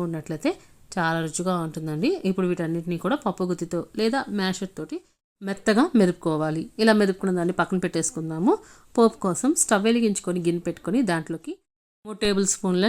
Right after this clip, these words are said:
నూనె వేసుకొని అది వేడెక్కిన తర్వాత దాంట్లోకి ఆవాలు, జీలకర్రని వేసుకొని వేయించుకోవాలి. వీటిని ఒక్కో టేబుల్ స్పూన్ చొప్పున వేసుకోవాలి. తర్వాత దంచుకున్నటువంటి వెల్లుల్లి రెబ్బలు అలాగే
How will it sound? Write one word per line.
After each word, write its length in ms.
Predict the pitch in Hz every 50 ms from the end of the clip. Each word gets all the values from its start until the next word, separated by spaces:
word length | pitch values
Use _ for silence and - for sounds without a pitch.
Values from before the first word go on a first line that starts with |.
| 240
నూనె 200 | 208 185 185 185 185
వేసుకొని 480 | 185 175 - - - - 175 170 202 285 403 - - - - -
అది 120 | 180 180 180
వేడెక్కిన 400 | 180 180 180 180 180 - 208 196 185
తర్వాత 260 | 185 175 170 170 196 208 180
దాంట్లోకి 400 | 165 160 156 - 160 - - 180 - - 156 160
ఆవాలు, 340 | 160 170 175 175 175 180 202 220 170
జీలకర్రని 580 | 170 165 165 170 170 165 156 156 156 160 226 330 - - - - - - - - -
వేసుకొని 380 | 196 190 175 - - 226 226 202 170
వేయించుకోవాలి. 640 | 165 156 151 147 - - - 143 147 151 147 151 175 _ _ _ _ _ _ _ _ _ -
వీటిని 280 | 202 214 202 - 208 202 202 196
ఒక్కో 160 | 190 190 - 190 180
టేబుల్ 200 | 185 180 180 175 170
స్పూన్ 220 | - - 175 170 -
చొప్పున 240 | 175 170 - 170 160 160
వేసుకోవాలి. 580 | 165 156 - - - 160 156 156 160 170 233 302 302 -
తర్వాత 280 | 180 175 175 175 170 180 170 160 170
దంచుకున్నటువంటి 720 | 165 165 - - - 196 190 180 175 175 175 175 190 330 359 269
వెల్లుల్లి 320 | 185 170 165 160 160 160 156
రెబ్బలు 300 | 160 151 151 160 175 226 302 466 170
అలాగే 260 | 156 156 151 156 160